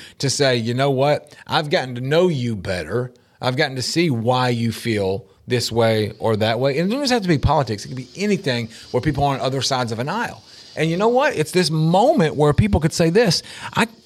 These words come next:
I care a little bit more because you know what? You said, this is why I think I'm right, but I could be wrong." And all of a sudden, people move, people grow, people change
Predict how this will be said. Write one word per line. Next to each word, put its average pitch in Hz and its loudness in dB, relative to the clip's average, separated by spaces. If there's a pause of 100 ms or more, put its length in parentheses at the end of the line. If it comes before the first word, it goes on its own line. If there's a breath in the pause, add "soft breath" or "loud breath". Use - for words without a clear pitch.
I 180 -2
care 339 -2
a - 4
little 123 4
bit 110 -2
more 123 0 (240 loud breath)
because 208 0
you 220 -2
know 254 2
what? 285 0
You 302 -2
said, 285 0 (260 loud breath)
this 349 0
is 339 0
why 196 0
I 170 0
think 156 -4
I'm 143 -2
right, 156 0
but 127 0 (240 loud breath)
I 214 -2
could 294 -4
be 320 0
wrong." 311 -6 (260 loud breath)
And 196 -4 (100)
all 285 0
of 262 -2
a 240 0
sudden, 214 0 (200 loud breath)
people 233 -2
move, 220 2
people 208 -6
grow, 190 2
people 160 -2
change 190 -4